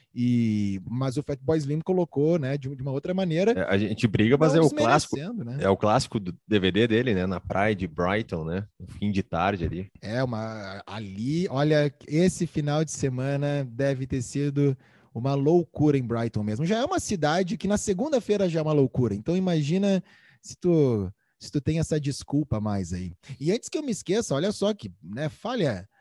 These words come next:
Speaker 1: falha minha, falha nossa de não ter mencionado isso, mas quem quiser pode entrar lá no arroba Mind the Grass Oficial, que falamos da Rádio Solares, mas também estamos em jornal impresso, olha só, Dudu, né, modelando na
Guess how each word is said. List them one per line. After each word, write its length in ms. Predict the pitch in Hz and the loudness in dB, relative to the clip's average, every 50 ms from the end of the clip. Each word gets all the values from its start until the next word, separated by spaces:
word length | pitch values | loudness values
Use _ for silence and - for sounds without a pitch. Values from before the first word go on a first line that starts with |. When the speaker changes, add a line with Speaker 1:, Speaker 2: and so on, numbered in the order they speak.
| _ _ _ | _ _ _
Speaker 1:
falha 300 | _ - 214 233 202 156 | _ -4 -2 0 0 0
minha, 360 | 139 156 190 220 233 185 127 | 0 0 0 0 2 0 0
falha 240 | - 151 165 156 127 | 0 0 0 0 0
nossa 360 | 131 160 196 240 240 - - | 0 0 0 0 0 -2 -2
de 120 | 123 123 135 | -2 -2 -2
não 100 | 143 131 | 0 0
ter 140 | - 185 | 0 2
mencionado 640 | 190 202 208 190 - - 143 131 160 185 202 165 185 | 2 2 0 -2 -2 -2 -2 -2 0 -2 -2 -2 -2
isso, 120 | 214 - 185 | -4 -4 -4
mas 140 | 151 131 | -6 -6
quem 180 | - - 190 208 | -6 -6 -6 -6
quiser 240 | - 147 117 160 180 | -4 -4 -4 -4 -4
pode 300 | - - 170 185 175 190 | -2 -2 -2 -2 0 -2
entrar 260 | 175 151 - 160 165 | -2 -2 -2 -2 0
lá 120 | 160 165 | 0 2
no 200 | 165 151 131 113 110 - | 2 2 2 0 -2 -4
arroba 340 | 123 123 107 156 160 156 | -4 -2 0 0 2 0
Mind 200 | 139 143 151 160 | 0 0 -2 -2
the 60 | 147 123 | -2 -2
Grass 220 | 113 143 151 156 156 | -2 -2 -2 -2 -2
Oficial, 500 | 135 - - - 135 135 156 202 214 - _ _ | -4 -6 -6 -6 -2 0 0 0 0 -2 _ _
que 120 | - 202 | -8 -6
falamos 320 | - - 135 131 170 180 135 | -6 -4 -4 -2 -2 -4 -4
da 100 | 120 110 | -4 -4
Rádio 240 | 117 123 131 - | -4 -4 -6 -6
Solares, 500 | - - 104 104 131 180 220 185 120 - | -6 -6 -4 -4 -2 -2 -2 -2 -2 -4
mas 540 | 139 151 170 185 214 285 370 403 - - - | -6 -6 -4 -4 -4 -4 -4 -6 -6 -6 -4
também 400 | - 175 160 139 127 147 185 240 | -4 -4 -2 -2 -4 -4 -4 -6
estamos 540 | 262 - - - 165 170 202 240 233 208 190 | -6 -8 -6 -4 -4 -4 -2 -2 -4 -4 -2
em 120 | 226 226 | 0 0
jornal 380 | 202 175 160 131 131 151 180 233 | 0 0 0 -2 -2 -6 -8 -8
impresso, 720 | 294 311 180 - - - 139 165 190 185 - - - 117 | -8 -10 -12 -10 -8 -4 -2 -2 -2 -2 -4 -6 -8 -8
olha 160 | 143 147 135 | -6 -6 -6
só, 240 | - - 139 143 135 | -6 -2 -2 0 0
Dudu, 340 | 107 104 98 92 90 80 - _ _ _ _ _ _ _ _ | 0 -2 -4 -4 -8 -12 -14 _ _ _ _ _ _ _ _
né, 440 | - 113 143 151 147 131 117 107 104 | -8 -4 -2 -2 0 0 0 0 -2
modelando 1000 | 107 127 147 165 160 139 160 156 139 131 135 147 170 202 226 226 208 220 220 214 - _ _ _ 135 127 - - | 0 2 4 4 4 6 4 4 4 4 2 2 4 4 2 2 4 4 2 2 0 _ _ _ -20 -20 -14 -10
na 260 | 123 135 143 131 | -6 -4 -4 -4